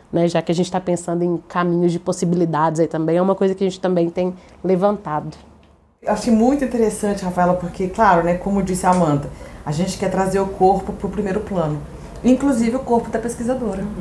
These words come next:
Speaker 2: Então, a imaginação que elas tão tendo dos limites, dos desafios, talvez até das,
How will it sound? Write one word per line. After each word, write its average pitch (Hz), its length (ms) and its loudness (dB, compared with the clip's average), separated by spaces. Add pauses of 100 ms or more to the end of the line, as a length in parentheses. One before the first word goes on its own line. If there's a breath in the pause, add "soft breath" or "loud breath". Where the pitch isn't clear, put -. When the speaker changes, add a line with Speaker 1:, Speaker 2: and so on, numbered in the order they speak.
(120)
Speaker 2:
Então, 180 300 4
a 190 80 4
imaginação 190 640 4
que 220 60 2
elas 214 180 4
tão 196 180 -2
tendo 185 400 -2
dos 165 200 -2
limites, 208 720 0
dos 156 200 -2
desafios, 208 1040 -2
talvez 180 260 4
até 185 240 2
das, 240 220 -2